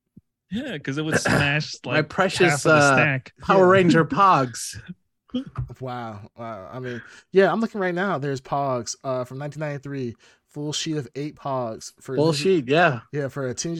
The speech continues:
Speaker 2: Dude, there's a
Speaker 3: Teenage Mutant
Speaker 2: full
Speaker 3: Ninja
Speaker 2: sheet
Speaker 3: Turtles.
Speaker 2: poster that I really wanna get of Pogs.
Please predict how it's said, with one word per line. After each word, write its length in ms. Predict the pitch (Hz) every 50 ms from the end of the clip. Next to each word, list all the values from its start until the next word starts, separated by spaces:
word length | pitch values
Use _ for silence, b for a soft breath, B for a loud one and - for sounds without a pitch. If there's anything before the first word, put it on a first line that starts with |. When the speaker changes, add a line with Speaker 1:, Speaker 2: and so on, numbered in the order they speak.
| 151 -
Speaker 2:
Dude, 120 | 196 180
there's 280 | 156 214 247 277 277 233
a 40 | 285
Speaker 3:
Teenage 100 | 254 190
Mutant 80 | 180
Speaker 2:
full 180 | 170 214 226 233
Speaker 3:
Ninja 140 | 175 160 139
Speaker 2:
sheet 140 | 226 226
Speaker 3:
Turtles. 80 | 196 160
Speaker 2:
poster 460 | - - 190 208 202 - - 202 180 151
that 180 | 139 156 151
I 80 | 151 156
really 380 | 156 143 123 143 165 165 165 160
wanna 280 | 147 147 147 143 139
get 200 | 127 127 143 139 131
of 100 | 117 110 -
Pogs. 500 | - 135 127 123 120 110 - - - -